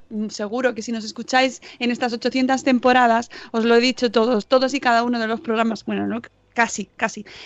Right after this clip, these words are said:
eh, que tenéis que leer el libro Tener un hijo con autismo.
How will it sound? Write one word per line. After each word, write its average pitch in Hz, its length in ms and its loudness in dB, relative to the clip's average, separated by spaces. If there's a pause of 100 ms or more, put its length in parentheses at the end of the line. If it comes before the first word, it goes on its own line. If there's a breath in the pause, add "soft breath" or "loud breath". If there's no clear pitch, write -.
(180 loud breath)
eh, 247 260 4
que 285 160 -2
tenéis 285 300 0
que 285 120 -2
leer 254 200 0
el 247 100 -2
libro 247 260 2
Tener 240 280 -2
un 233 80 -2
hijo 233 240 -2
con 220 160 -2
autismo. 175 720 -6